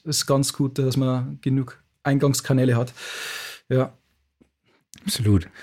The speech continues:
Speaker 2: Ähm, ja, wenn wir jetzt mal in das Thema einsteigen, steigen, also Editing, ne, Mix ordentlich vorbereiten. Jetzt gibt's ja vielleicht die eine oder andere Sache, die man vielleicht dann doch eher,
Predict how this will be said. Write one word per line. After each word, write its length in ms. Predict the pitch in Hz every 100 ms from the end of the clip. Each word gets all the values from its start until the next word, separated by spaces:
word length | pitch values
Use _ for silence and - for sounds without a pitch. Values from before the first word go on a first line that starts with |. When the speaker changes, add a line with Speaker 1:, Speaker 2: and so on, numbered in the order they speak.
| - - - - _
Speaker 2:
Ähm, 480 | 120 123 131 127 104 -
ja, 160 | 117
wenn 140 | 120 143
wir 100 | 147
jetzt 220 | 139 -
mal 280 | 135 135 127
in 100 | 113
das 120 | 113
Thema 300 | - 120 104
einsteigen, 580 | 87 107 - 92 90 -
steigen, 300 | - 92 87
also 200 | 82 87
Editing, 560 | 98 101 98 107 95 92
ne, 240 | 104 135
Mix 400 | 101 104 110 - -
ordentlich 500 | 82 104 104 95 -
vorbereiten. 840 | - 113 135 110 110 113 110 110 - - - - _ _ _ _ _ _ -
Jetzt 120 | -
gibt's 160 | 139 143
ja 140 | 135
vielleicht 440 | - 135 131 135
die 80 | 123
eine 240 | 101 143 135
oder 240 | 127 107
andere 480 | 120 135 135 127 127
Sache, 400 | 113 123 131 135
die 160 | 131
man 460 | 131 147 135 127 -
vielleicht 480 | - - 120 120 127
dann 100 | 117
doch 280 | 123 123 -
eher, 560 | 110 117 120 117 82